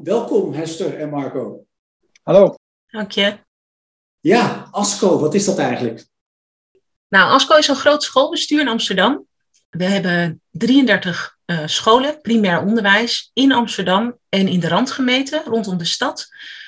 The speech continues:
Speaker 3: Eh, asco, eh, werkt samen in een, eh, samenwerkingsverband met zeven andere opleidings-, eh, zeven andere besturen. Zijn we een, eh, opleidingsschool,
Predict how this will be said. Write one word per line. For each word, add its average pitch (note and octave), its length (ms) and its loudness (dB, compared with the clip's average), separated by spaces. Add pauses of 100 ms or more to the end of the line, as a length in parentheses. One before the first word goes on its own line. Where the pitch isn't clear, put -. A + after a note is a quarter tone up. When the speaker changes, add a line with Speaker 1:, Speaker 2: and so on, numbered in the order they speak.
(260)
Speaker 3:
Eh, F3+ 380 -4
asco, F#3 500 -2
eh, D#3+ 200 -8
werkt D#3 360 -8
samen G#3 480 0
in F3 180 -2
een, D#3 160 -6
eh, D3+ 160 -10
samenwerkingsverband F#3 1000 0
met D#3+ 380 -10 (540)
zeven G#3 440 2
andere C4 480 0 (100)
opleidings-, E3 680 -2
eh, F#3 120 -2
zeven G3 300 -2
andere A3 240 2
besturen. F#3 720 2 (280)
Zijn F#3+ 240 4
we F#3 60 2
een, F3 200 0
eh, D3+ 140 -2 (100)
opleidingsschool, C#4 1120 2